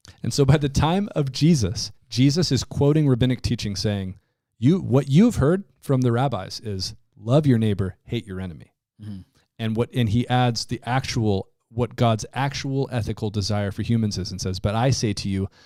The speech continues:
Speaker 1: love your enemies and pray for those who persecute you." Incredibly famous verse. And so it's the same thing. He's saying in the Mosaic law, the standard was love your neighbor, but that's actually not all God wants from humanity. God wants
Speaker 2: No.
Speaker 1: you to love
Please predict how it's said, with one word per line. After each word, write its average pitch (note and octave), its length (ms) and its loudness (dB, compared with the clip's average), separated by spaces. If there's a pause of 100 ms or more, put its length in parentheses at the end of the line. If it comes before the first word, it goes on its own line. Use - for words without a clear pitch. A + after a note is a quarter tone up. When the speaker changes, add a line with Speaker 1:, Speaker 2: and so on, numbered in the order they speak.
(140)
Speaker 1:
love A#2+ 380 2
your A#2+ 320 4
enemies G2 540 -2
and G2 160 -6
pray G#2+ 240 2
for G#2+ 160 -2
those F2+ 400 -4 (140)
who G#2+ 120 -14
persecute - 540 -4
you." - 120 -20 (200)
Incredibly B2+ 460 0
famous G#2+ 320 -2
verse. - 320 -8 (420)
And C#3 80 -10
so D#3 80 -4
it's C#3+ 120 -6
the D3 80 -6
same E3+ 280 -4
thing. D#3+ 180 -4
He's A2+ 140 -2
saying A2 380 -4 (1800)
in D3 180 4
the C#3 80 4
Mosaic C3+ 500 4
law, A#2+ 400 0 (200)
the C#3+ 80 -4
standard D3+ 400 0
was G#2+ 180 2
love C3 180 2
your G#2 140 2
neighbor, G#2+ 460 0 (380)
but A#2 80 0
that's F3+ 220 2
actually C3+ 400 -2
not G#2 400 0 (520)
all B2 240 4
God G#2+ 260 -2
wants G2 280 -6
from F#2+ 180 -10
humanity. F#2 460 -8
God B2+ 280 -2
wants E3 200 -4
Speaker 2:
No. C3 60 -2
Speaker 1:
you A#2+ 60 -2
to A#2 100 -4
love G#2+ 320 -6